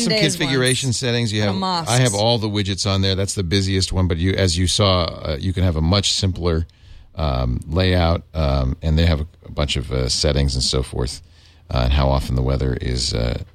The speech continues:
Speaker 1: updated. You can even disable auto lock so that it just stays in the weather, and it's like a
Speaker 2: Ninety-nine
Speaker 1: little
Speaker 2: cents.
Speaker 1: desk
Speaker 2: You gotta
Speaker 1: clock.
Speaker 2: love it.
Speaker 1: Yeah, I really like this.
Speaker 2: Very cool.
Speaker 1: Weather plus the plus sign.
Speaker 2: I, we, we had a solid couple app caps today.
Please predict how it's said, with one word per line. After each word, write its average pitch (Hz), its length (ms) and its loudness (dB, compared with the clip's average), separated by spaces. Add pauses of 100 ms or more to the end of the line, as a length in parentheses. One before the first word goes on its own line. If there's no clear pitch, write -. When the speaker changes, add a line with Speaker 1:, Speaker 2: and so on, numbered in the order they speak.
(240)
Speaker 1:
updated. 71 400 0
You 71 80 0
can 82 120 -2
even 71 560 2
disable 80 480 2
auto 82 320 0
lock 58 280 -2
so 67 220 0
that 64 200 -2 (300)
it 82 100 -4
just - 220 0
stays 71 380 0
in 65 80 0
the 64 80 2
weather, 62 260 -2
and 60 140 -4
it's - 140 -6
like - 80 2
a - 40 4
Speaker 2:
Ninety-nine - 220 2
Speaker 1:
little - 80 0
Speaker 2:
cents. 311 120 0 (100)
Speaker 1:
desk - 80 -2
Speaker 2:
You 240 60 -8
gotta 262 200 -4
Speaker 1:
clock. 262 100 -2
Speaker 2:
love 277 160 -2
it. - 140 -6 (100)
Speaker 1:
Yeah, 180 200 -4
I 135 40 -2
really 170 220 0
like 131 240 -2
this. - 240 -6 (100)
Speaker 2:
Very 339 200 -4
cool. 233 220 0
Speaker 1:
Weather 165 280 2
plus 120 400 0
the - 80 -12
plus 127 240 -4
sign. 90 540 -2 (360)
Speaker 2:
I, 508 240 2
we, 381 260 2
we 330 180 0
had 392 420 0
a 339 60 -6
solid 330 400 -2
couple 320 200 -6
app 302 180 -4
caps - 260 -8
today. 170 340 -8